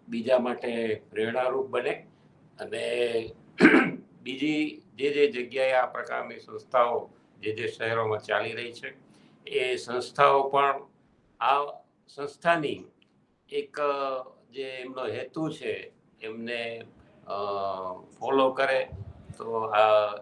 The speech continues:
એવું કહી શકાય કે એના ઘણા બધા સારા પરિણામ, ખાસ કરીને પર્યાવરણને લગતા પરિણામ છે, એ આપણી સામે આવશે, અને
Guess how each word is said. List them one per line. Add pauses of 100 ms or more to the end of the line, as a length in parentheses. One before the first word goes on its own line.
(140)
એવું
કહી
શકાય
કે (200)
એના
ઘણા
બધા (360)
સારા
પરિણામ, (680)
ખાસ
કરીને
પર્યાવરણને
લગતા
પરિણામ
છે, (440)
એ
આપણી
સામે (160)
આવશે,
અને